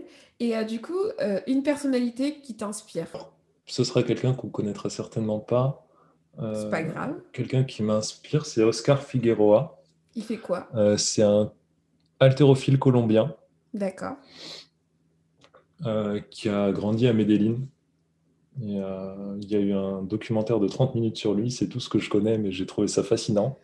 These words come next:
Speaker 1: Ah oui ?
Speaker 2: Et, euh, c'est quelqu'un qui a vécu complètement dans la pauvreté, euh, les pieds sur la terre, et, euh, et qui est arrivé, euh, aux Jeux Olympiques et qui a décroché, euh,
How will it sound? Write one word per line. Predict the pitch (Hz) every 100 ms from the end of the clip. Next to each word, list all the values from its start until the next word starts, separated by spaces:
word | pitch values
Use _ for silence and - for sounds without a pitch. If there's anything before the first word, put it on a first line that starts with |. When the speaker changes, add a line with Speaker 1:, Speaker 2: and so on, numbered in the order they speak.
| -
Speaker 1:
Ah | 240 247
oui ? | 311 381 - _ _ _ _ _ _ -
Speaker 2:
Et, | 117 120 117
euh, | 101 98
c'est | 95 107
quelqu'un | 101 98 113
qui | 110
a |
vécu | 98 95 -
complètement | - 110 113 117 113
dans | 104
la | 98
pauvreté, | - 104 95 98 98 113 120 135 - 98
euh, | 98 95 95 95 95
les | 101
pieds | 95 113
sur | - 110
la | 95
terre, | 110 120 131 - _
et, | 113 104 113 101
euh, | 90 90 90 95 92 _ _ _ _ _ _ _ -
et | 113 120
qui | -
est | 107
arrivé, | 104 101 101 117 113
euh, | 95 92 98 98 101 - -
aux | 110
Jeux | 107 101
Olympiques | 98 90 - 117 - 123
et | - 104
qui | 104
a | 101 98
décroché, | 98 - 98 - 110 107
euh, | 95 92